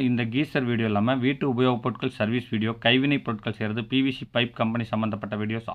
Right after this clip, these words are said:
ஆர் ஓ சர்வீஸ், ஏ சி ஃபிட்டிங்ஸ்னு எக்கச்சக்கமான வீடியோஸ் அப்லோட் பண்ணிருக்கேன். எல்லாமே யூஸ்ஃபுல்லா இருக்கும், மறக்காம போய் பாருங்க. அந்த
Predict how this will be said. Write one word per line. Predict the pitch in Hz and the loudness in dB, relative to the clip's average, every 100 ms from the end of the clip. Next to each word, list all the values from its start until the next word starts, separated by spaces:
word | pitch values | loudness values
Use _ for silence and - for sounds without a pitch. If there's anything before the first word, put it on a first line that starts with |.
| 113 | 4
ஆர் | 127 131 | 4 2
ஓ | 127 | -2
சர்வீஸ், | 107 110 107 113 | -4 -6 -4 -4
ஏ | 120 | -4
சி | - 123 | -6 -10
ஃபிட்டிங்ஸ்னு | 104 120 110 120 143 - - - - 117 | -8 -6 -6 -4 -6 -6 -20 -20 -10 -6
எக்கச்சக்கமான | - 117 113 120 113 120 | -4 -6 -2 0 2 2
வீடியோஸ் | 135 135 107 | 0 0 0
அப்லோட் | 113 107 | 0 -2
பண்ணிருக்கேன். | 110 110 117 | -4 -2 -2
எல்லாமே | 113 120 120 | 0 0 -2
யூஸ்ஃபுல்லா | 107 110 107 | -4 -2 -4
இருக்கும், | - 147 - _ _ 110 | -4 -8 -10 _ _ -4
மறக்காம | 107 117 120 | 0 0 0
போய் | 117 104 | -2 0
பாருங்க. | 107 98 95 _ - - - | 0 0 -6 _ -16 -14 -6
அந்த | 107 | -2